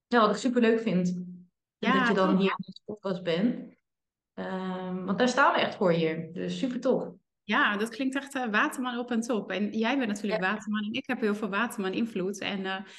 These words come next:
Speaker 2: ja, bij jou, eh, met Solar Return Reading zijn we dus eigenlijk gaan kijken van... Hey, wat heeft het komend jaar voor jou in petto? Dus dat is niet per se jouw blauwdruk, maar dan zijn we eigenlijk
Speaker 1: Mhm.
Speaker 2: naar de toekomst gaan kijken... waar je dus, eh,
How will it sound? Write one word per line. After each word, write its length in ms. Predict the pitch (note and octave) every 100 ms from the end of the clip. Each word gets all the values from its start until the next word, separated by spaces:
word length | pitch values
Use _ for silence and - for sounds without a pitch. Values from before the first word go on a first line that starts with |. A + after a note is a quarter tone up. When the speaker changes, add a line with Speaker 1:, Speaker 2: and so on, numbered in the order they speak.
| - _
Speaker 2:
ja, 120 | - A3+
bij 100 | A3+
jou, 320 | C4 D#4 A3+
eh, 40 |
met 160 | A3 A3+
Solar 260 | - C#4 A#3+
Return 300 | A3+ D#4 F4
Reading 400 | C4+ A#3 G#3 -
zijn 160 | A#3
we 60 | G#3
dus 100 | G#3
eigenlijk 360 | B3+ C4 B3 -
gaan 140 | G#3
kijken 340 | G#3+ G#3+ G#3+
van... 100 | A3
Hey, 120 | A3 G3+
wat 140 | G#3+
heeft 160 | B3+ B3+
het 120 | G#3
komend 400 | A3 A#3 A#3+ G3+
jaar 220 | G3+ G#3+
voor 120 | A3
jou 240 | F#3+ F#3 F#3
in 160 | F#3
petto? 360 | F#3 F#3+ - F3+
Dus 160 | F3+
dat 140 | G3+ G3+
is 80 | -
niet 140 | A#3
per 120 | A#3
se 180 | G#3 G3
jouw 160 | F3+ F3
blauwdruk, 460 | F3+ A3+ C#4 F#4
maar 420 | - - - - -
dan 120 | G#3+
zijn 160 | A3+
we 60 | A3
eigenlijk 300 | G#3+ G3+ F#3
Speaker 1:
Mhm. 80 | F3+
Speaker 2:
naar 80 | -
de 80 | -
toekomst 360 | - - -
gaan 120 | F#3+ F#3
kijken... 440 | - - G3+ F#3
waar 140 | G3
je 80 | G3
dus, 260 | F#3+ G3+ -
eh, 180 | G3